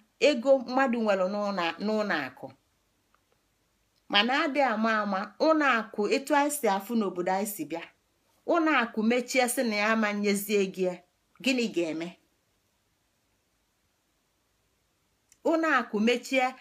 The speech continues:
a sị na ndị, ndị, ndị, ndị, ndị, ndị nnapụ mechiri ụlọ akụ, o nwere onye fa nyeghachiri ego.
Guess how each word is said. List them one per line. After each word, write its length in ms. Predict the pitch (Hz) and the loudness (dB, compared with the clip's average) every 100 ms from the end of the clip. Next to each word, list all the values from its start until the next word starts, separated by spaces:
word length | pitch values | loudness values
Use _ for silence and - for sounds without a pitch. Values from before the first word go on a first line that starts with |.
| - | -2
a 140 | 277 | 0
sị 120 | 330 339 | 0 -2
na 160 | 285 | 0
ndị, 280 | 247 262 269 277 | 0 0 0 -2
ndị, 340 | 262 269 269 277 247 | 0 0 0 -4 -2
ndị, 300 | 269 254 269 269 | 0 0 -2 -2
ndị, 280 | 269 254 269 - | -2 -2 -2 -4
ndị, 220 | 269 247 269 | -4 -2 -2
ndị 240 | 254 269 | 0 2
nnapụ 480 | 269 269 294 285 170 151 _ _ _ _ _ - - - | 2 2 -2 -4 -6 -8 _ _ _ _ _ -20 -14 -2
mechiri 380 | 202 214 226 | 0 0 -2
ụlọ 280 | 240 254 233 | 0 0 2
akụ, 220 | 196 170 | 0 0
o 100 | 180 | 0
nwere 220 | 190 247 233 | 2 2 2
onye 200 | 220 214 | 0 0
fa 120 | 220 208 | -2 -2
nyeghachiri 560 | 190 175 160 - 170 | 0 -2 -4 -6 -4
ego. 260 | 180 180 160 | -2 -2 -6